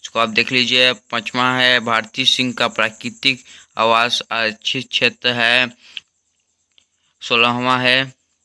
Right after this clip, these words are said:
भारत में शक्तियों का बंटवारा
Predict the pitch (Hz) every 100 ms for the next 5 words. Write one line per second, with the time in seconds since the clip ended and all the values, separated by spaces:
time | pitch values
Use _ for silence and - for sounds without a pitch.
0 | _ _ _ _ _ _ - _ _ _
1 | _ _ 113 117 117 151 143 139 127 123
2 | 120 - - 123 110 _ 131 139 143 127
3 | 120 107 113 110 110 110 117